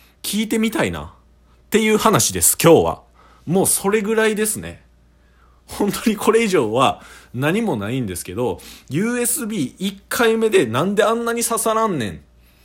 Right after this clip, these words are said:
ていうね、あの、感情は両方違います。「なんで刺されへんねん」の方が多いんですけど、こっちは、「熱いなあ、弱冷者やん」っ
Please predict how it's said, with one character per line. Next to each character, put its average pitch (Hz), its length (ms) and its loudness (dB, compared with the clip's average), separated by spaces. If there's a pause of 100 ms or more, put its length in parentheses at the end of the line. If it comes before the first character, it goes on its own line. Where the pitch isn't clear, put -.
(240)
て 196 100 0
い 202 100 0
う 196 120 0
ね、 214 300 -6 (720)
あ 131 220 -4
の、 123 100 -6
感 262 320 0
情 254 220 2
は 233 260 4
両 208 220 2
方 214 160 0
違 190 260 -2
い - 20 -2
ま 180 120 -4
す。 - 180 -6 (200)
「な 143 180 2
ん 226 100 4
で 427 100 6
刺 175 140 0
さ 180 160 4
れ 151 100 4
へ 131 120 -2
ん 120 100 -4
ね 104 140 -2
ん」 95 100 -4
の 113 100 -6
方 139 220 0
が 123 240 -2
多 139 240 4
い 82 60 -6
ん 78 100 -16
で 85 100 -14
す - 120 -16
け 110 80 -6
ど、 139 200 -4 (320)
こ 208 140 0
っ 202 140 -6
ち 277 160 -4
は、 226 400 0 (760)
「熱 220 400 -2
い 143 100 0
な 202 320 6
あ、 190 60 0
弱 165 360 -2
冷 156 180 -2
者 180 380 -2 (300)
や 135 160 -2
ん」 139 120 -2
っ - 20 -6